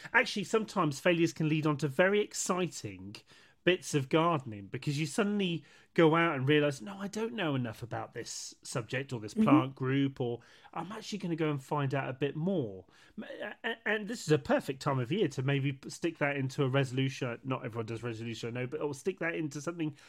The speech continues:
Speaker 1: "Do you know, I think I'm gonna go and, I'm gonna go and learn a bit more about that." And then when spring comes or whenever it is time to actually instigate that next round of, uh, gardening you're gonna try, then you can put that research into, uh,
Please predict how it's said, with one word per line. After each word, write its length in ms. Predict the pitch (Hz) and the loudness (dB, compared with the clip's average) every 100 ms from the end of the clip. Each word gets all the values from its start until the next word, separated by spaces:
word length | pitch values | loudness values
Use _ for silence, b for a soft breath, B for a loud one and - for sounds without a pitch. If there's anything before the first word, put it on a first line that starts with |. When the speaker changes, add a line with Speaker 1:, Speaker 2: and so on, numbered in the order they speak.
| b - | b -10
Speaker 1:
"Do 120 | 220 | -8
you 20 | |
know, 40 | 170 | -8
I 40 | |
think 180 | 160 226 | -6 -6
I'm 80 | 202 | -4
gonna 180 | 190 165 | -2 2
go 160 | 170 | 4
and, 180 | 156 151 - | 4 4 0
I'm 140 | 139 | -2
gonna 180 | 139 156 | 0 0
go 120 | 147 | 2
and 180 | 147 143 | 2 2
learn 220 | 143 143 | 2 2
a 60 | 139 | 2
bit 180 | 160 170 | 0 0
more 300 | 147 160 151 | 2 4 4
about 340 | 131 101 92 | 2 -8 -8
that." 220 | 107 127 | -6 -4
And 140 | - 143 | -2 0
then 140 | 147 | 4
when 360 | 151 156 156 135 b b b | 4 6 4 -2 b b b
spring 420 | - - 147 147 | -8 2 4 4
comes 380 | 139 147 143 135 | 4 4 4 0
or 80 | 123 | 0
whenever 360 | 131 135 127 | 2 2 0
it 100 | 131 | -4
is 120 | 139 - | -6 -8
time 380 | - 127 127 120 | -2 -2 -2 -4
to 120 | 135 | -6
actually 380 | 123 - 123 143 | -6 -4 -2 0
instigate 640 | 139 135 135 131 113 110 - b b b - | -2 -2 -2 0 -2 -4 -12 b b b -2
that 180 | 131 156 | -2 0
next 320 | 143 - - | -4 -6 -4
round 340 | 127 131 123 | 0 2 0
of, 300 | 123 110 - | -4 -8 -6
uh, 160 | 139 117 | -2 -2
gardening 440 | 113 131 123 120 117 | 0 2 2 0 -4
you're 120 | 113 | -4
gonna 120 | 113 | -6
try, 320 | - 147 120 | -4 -2 -2
then 160 | 117 147 | 0 0
you 100 | 156 | 0
can 140 | 143 | -2
put 200 | 131 156 | -2 -4
that 180 | 139 131 | -4 -6
research 600 | 139 127 - 123 110 - | -6 -6 -4 -4 -4 -8
into, 840 | - 131 117 - 123 117 113 117 120 | -6 -4 -4 -6 -4 -4 -4 -6 -6
uh, 160 | 110 | -6